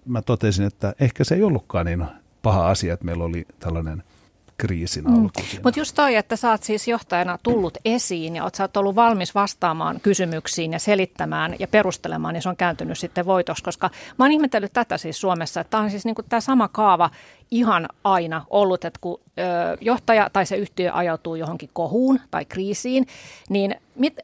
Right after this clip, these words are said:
Speaker 2: kukaan ei selitä mitään, vetäydytään, ei suostuta tulemaan median eteen, pakoillaan, syytetään mediaa ajojahdista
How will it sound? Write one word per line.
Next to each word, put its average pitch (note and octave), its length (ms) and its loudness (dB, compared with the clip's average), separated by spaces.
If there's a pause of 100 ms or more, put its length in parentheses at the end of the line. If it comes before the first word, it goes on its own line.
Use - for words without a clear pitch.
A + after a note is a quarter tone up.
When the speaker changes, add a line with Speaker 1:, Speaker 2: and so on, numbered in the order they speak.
Speaker 2:
kukaan D#4+ 320 4
ei G#3 80 2
selitä G3+ 380 -4
mitään, G3+ 580 -2 (220)
vetäydytään, G3+ 800 2
ei G#3+ 140 0
suostuta G#3 420 -4
tulemaan E3+ 420 -4
median F#3 480 0
eteen, F3 460 -4 (360)
pakoillaan, F#3 840 2
syytetään G3+ 500 -2
mediaa F#3 460 -2
ajojahdista F3+ 1080 0